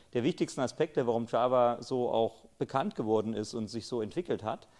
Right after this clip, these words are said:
Weil man eben die Versprechung hatte oder das Versprechen hatte, dass man einmal eine Java-Anwendung kompiliert hat in diesem Bytecode und dann konnte man überall das ausführen, wo man eben eine virtuelle Maschine hatte.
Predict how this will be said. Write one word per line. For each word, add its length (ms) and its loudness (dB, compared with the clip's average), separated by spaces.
Weil 220 4
man 180 2
eben 300 0
die 100 -8
Versprechung 720 -2
hatte 300 -2
oder 120 0
das 100 -2
Versprechen 540 -6
hatte, 200 0
dass 200 -2
man 140 -4
einmal 540 2
eine 180 -6
Java-Anwendung 600 -2
kompiliert 480 -8
hat 180 -2
in 100 -6
diesem 220 -8
Bytecode 500 0
und 100 0
dann 180 0
konnte 220 -2
man 160 -4
überall 360 -2
das 140 -2
ausführen, 480 -2
wo 100 -2
man 180 0
eben 140 -2
eine 140 -2
virtuelle 240 -4
Maschine 400 -6
hatte. 240 -10